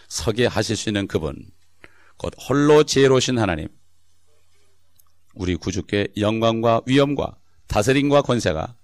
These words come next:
지금과 또한 영원토록 있을지어다. 아멘." 이렇게 유다서가 끝나요.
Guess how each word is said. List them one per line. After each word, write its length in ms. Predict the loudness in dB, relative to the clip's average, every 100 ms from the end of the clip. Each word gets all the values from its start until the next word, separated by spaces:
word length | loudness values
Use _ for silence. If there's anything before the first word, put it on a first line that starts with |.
| _ _ _
지금과 460 | -6 -4 -2 -2 0
또한 300 | 0 0 2
영원토록 640 | 2 0 0 0 -2 -10 -6
있을지어다. 800 | -4 -2 -2 0 2 2 0 -4 -18 _ -20 -6
아멘." 380 | -4 -2 -4 -6 -12 -18 -20 -20 -20 _ -20 _ _ _ -10
이렇게 240 | -8 -4
유다서가 340 | -2 0 -2 -4
끝나요. 300 | -6 -8